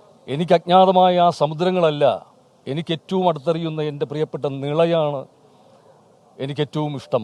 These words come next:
അതാണ് ഏറ്റവും വിശുദ്ധം എന്നൊക്കെ പറയുന്ന എം ടിയുടെ അതൊരു വലിയ ഗൃഹാതുരത്വത്തിൻ്റെ ഒരു, ഈ തകർന്നുപോയ നാലുകെട്ടുകളുടെയൊക്കെ കഥകൾ പറഞ്ഞിട്ട് നമ്മുടെ ഭൂതകാലത്തിൻ്റെ അവശേഷിപ്പുകളെ,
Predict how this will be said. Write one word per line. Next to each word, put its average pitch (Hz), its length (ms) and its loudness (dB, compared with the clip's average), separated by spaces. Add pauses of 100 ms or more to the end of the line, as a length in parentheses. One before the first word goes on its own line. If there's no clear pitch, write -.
അതാണ് 151 220 2
ഏറ്റവും 143 300 -8
വിശുദ്ധം 113 340 -12 (160)
എന്നൊക്കെ 151 300 -6
പറയുന്ന 165 320 -2 (200)
എം 156 120 -12
ടിയുടെ 170 180 -4
അതൊരു 185 220 -4
വലിയ 185 240 -4
ഗൃഹാതുരത്വത്തിൻ്റെ 180 1000 0
ഒരു, 175 80 -2 (760)
ഈ 147 40 -2 (540)
തകർന്നുപോയ 175 460 4 (100)
നാലുകെട്ടുകളുടെയൊക്കെ 175 880 0
കഥകൾ 170 340 0
പറഞ്ഞിട്ട് 165 380 -4
നമ്മുടെ 170 260 -4
ഭൂതകാലത്തിൻ്റെ 165 800 0 (220)
അവശേഷിപ്പുകളെ, 147 680 -4